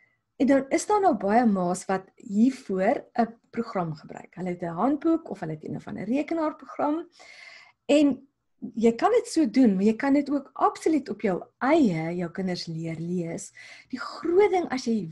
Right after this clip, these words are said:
wil jou kinders leer lees, ek wil net hê jy moet seker maak jy weet wat die stappe is.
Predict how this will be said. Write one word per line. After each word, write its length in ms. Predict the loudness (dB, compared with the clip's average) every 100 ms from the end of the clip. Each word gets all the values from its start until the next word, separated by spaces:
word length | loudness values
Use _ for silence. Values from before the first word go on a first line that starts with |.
| -8
wil 260 | -4 0 2
jou 120 | 0
kinders 280 | -2 -4 -4
leer 180 | -4 -2
lees, 320 | -2 -6 -8 _
ek 180 | -12 -4
wil 60 | -2
net 200 | -2 -4
hê 80 | -4
jy 60 | -4
moet 180 | -4 -8
seker 640 | -10 -6 -2 -2 -2 -2
maak 320 | -2 -4 -6 -10 -20 -12
jy 180 | -10 -10 -10
weet 380 | -4 2 2 2
wat 140 | -8 -6
die 140 | -8
stappe 440 | -8 -8 -8 -8 -12
is. 200 | -14